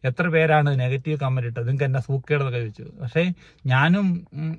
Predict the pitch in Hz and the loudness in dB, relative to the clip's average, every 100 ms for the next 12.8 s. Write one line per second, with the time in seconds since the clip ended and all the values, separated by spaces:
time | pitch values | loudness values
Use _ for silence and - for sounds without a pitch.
0 | _ 175 180 - 170 180 180 180 180 170 | _ -2 0 2 2 2 2 2 0 0
1 | 165 175 156 160 156 147 143 139 135 120 | 0 0 0 0 2 2 2 0 -2 -2
2 | 135 131 156 151 156 165 175 175 170 - | 0 0 -2 -4 -4 -2 0 0 -2 -10
3 | _ - 147 135 131 151 143 139 120 165 | _ -2 2 2 2 0 0 -2 0 0
4 | 156 143 143 139 131 127 131 123 139 123 | 0 0 2 0 0 -2 -4 -4 -6 -4
5 | 123 123 135 123 123 127 123 117 120 123 | -2 0 0 2 2 2 0 -2 0 0
6 | 120 123 123 123 117 117 110 120 117 113 | 0 0 -2 -2 -2 -2 0 -2 -2 -4
7 | 180 - - 131 156 175 151 151 156 165 | -6 -8 -4 0 2 4 4 4 2 2
8 | 165 170 175 - 135 135 127 131 139 - | 4 2 0 -2 -4 -2 0 0 -2 -2
9 | 147 143 131 123 156 147 131 131 135 127 | -2 0 -2 0 -2 0 0 0 -2 0
10 | 131 117 107 107 - - _ 143 156 147 | 0 0 -4 -8 -14 -20 _ -2 2 2
11 | 156 123 127 156 165 156 127 120 123 117 | 2 0 4 4 4 4 2 2 -2 -2
12 | 113 110 - _ 151 156 156 | -4 -6 -12 _ 0 0 -2